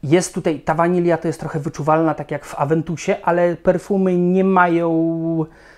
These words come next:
e, z Aventusem bardzo nic wspólnego. W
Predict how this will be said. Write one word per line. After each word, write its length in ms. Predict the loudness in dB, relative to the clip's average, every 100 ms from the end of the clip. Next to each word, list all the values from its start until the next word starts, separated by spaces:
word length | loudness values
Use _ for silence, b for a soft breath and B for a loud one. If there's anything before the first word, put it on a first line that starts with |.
| b
e, 200 | 0 0
z 120 | 0 2
Aventusem 920 | 2 4 2 0 -2 0 2 0 2
bardzo 480 | 2 2 0 0 0
nic 240 | 0 -2
wspólnego. 800 | -10 -8 -2 0 2 0 -4 -12 B B B B _
W 280 | -18 -18